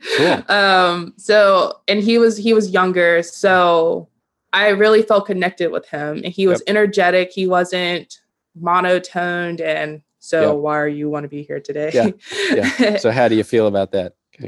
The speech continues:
Speaker 2: Oh, I felt, I felt great. I think
Speaker 1: Mm.
Speaker 2: that finding a connection with your psychiatrist and your therapist is a huge, huge
Speaker 1: Mm-hmm.
Speaker 2: part. And honestly, why I didn't have a therapist before the pandemic is because the previous therapist I had, I didn't have a connection with.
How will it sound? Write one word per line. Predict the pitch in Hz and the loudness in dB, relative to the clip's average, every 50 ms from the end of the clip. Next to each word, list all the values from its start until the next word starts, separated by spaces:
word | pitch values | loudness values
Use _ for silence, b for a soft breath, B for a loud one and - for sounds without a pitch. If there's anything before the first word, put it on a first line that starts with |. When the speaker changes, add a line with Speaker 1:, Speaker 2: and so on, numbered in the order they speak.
| - - | -10 -2
Speaker 2:
Oh, | - 226 214 | 0 2 2
I | 165 180 196 | 4 2 0
felt, | 196 - 226 220 214 202 - - - - | 0 0 2 2 2 2 0 0 -2 -2
I | 185 190 | -2 0
felt | - 208 208 185 - - | 2 2 0 0 0 -4
great. | - - 170 170 170 160 160 156 | -8 -6 -2 0 0 0 0 -2
I | - 165 170 170 | -2 -2 -2 -2
think | 170 - 196 190 190 190 | -4 -4 -4 -4 -4 -4
Speaker 1:
Mm. | - | -4
Speaker 2:
that | 185 180 170 165 160 151 156 _ - | -2 0 2 2 0 0 -2 _ -6
finding | - 170 170 170 170 170 170 170 170 170 - - | -4 -2 -2 -2 -4 -4 -6 -8 -8 -12 -14 -16
a | |
connection | - - 190 170 160 160 - - - 170 165 160 160 160 160 | -14 -10 -8 -6 -6 -6 -6 -8 -6 -4 -4 -4 -4 -6 -6
with | 165 165 156 156 156 156 _ _ _ _ _ _ _ _ - | -4 -2 0 0 -2 -4 _ _ _ _ _ _ _ _ -8
your | 175 165 | -8 -8
psychiatrist | 165 - 165 - - 165 156 165 165 170 160 160 - | -6 -6 -10 -6 -4 -2 -2 -2 0 -2 -4 -6 -6
and | 165 | -8
your | 156 156 | -8 -8
therapist | 156 - 151 151 151 151 151 151 - - | -6 -4 -4 -2 -2 -2 -4 -6 -8 -14
is | - - | -16 -16
a | 156 | -16
huge, | - - - - 170 165 156 156 156 151 151 - - | -18 -16 -12 -8 -4 -4 -2 -2 -4 -6 -8 -12 -16
huge | - - 143 147 147 | -12 -8 -8 -8 -8
Speaker 1:
Mm-hmm. | - - | -10 -8
Speaker 2:
part. | - 156 156 151 - | -6 -4 -4 -4 -4
And | - 185 190 185 185 190 _ _ _ _ _ _ _ _ _ - | -4 -4 -4 -4 -6 -10 _ _ _ _ _ _ _ _ _ 0
honestly, | 190 202 202 208 214 208 - 220 214 214 208 | 0 0 0 0 -4 -4 -2 -2 0 0 0
why | 196 185 180 175 175 180 175 175 170 | -2 -2 -2 -2 0 0 0 -2 -2
I | 165 | -6
didn't | 170 - 180 180 180 185 180 | -6 -6 -6 -6 -6 -8 -4
have | 170 170 165 | -4 -4 -4
a | 170 | -4
therapist | 165 - 170 165 165 165 - - 170 165 - - | -8 -6 -4 -4 -4 -6 -6 -8 -8 -8 -8 -8
before | - 160 - _ _ - 180 180 185 185 180 180 175 170 165 165 170 - _ _ _ _ _ _ - | -12 -12 -12 _ _ -6 -4 -2 0 2 2 2 2 0 -2 -2 -6 -10 _ _ _ _ _ _ -10
the | 170 | -10
pandemic | 156 - 165 160 160 160 156 156 156 160 156 156 | -8 -8 -10 -10 -8 -6 -6 -6 -6 -6 -8 -12
is | 160 - | -12 -16
because | _ - - 170 165 165 165 160 - - - | _ -8 -6 -4 -4 -4 -6 -10 -18 -14 -14
the | 156 | -14
previous | 151 - - 170 160 165 156 151 156 - | -12 -8 -8 -6 -4 -2 -2 -4 -4 -4
therapist | - 156 160 160 165 160 - 151 | -8 -8 -8 -6 -10 -10 -8 -8
I | 143 156 | -8 -8
had, | 156 156 151 156 147 147 | -8 -6 -6 -6 -6 -4
I | 151 151 | -6 -6
didn't | 151 147 147 151 | -6 -8 -12 -10
have | 151 151 151 | -10 -10 -12
a | - | -12
connection | - - 156 147 151 - - 151 - | -12 -14 -14 -14 -14 -12 -12 -10 -8
with. | - - 78 - _ | -6 -6 -8 -8 _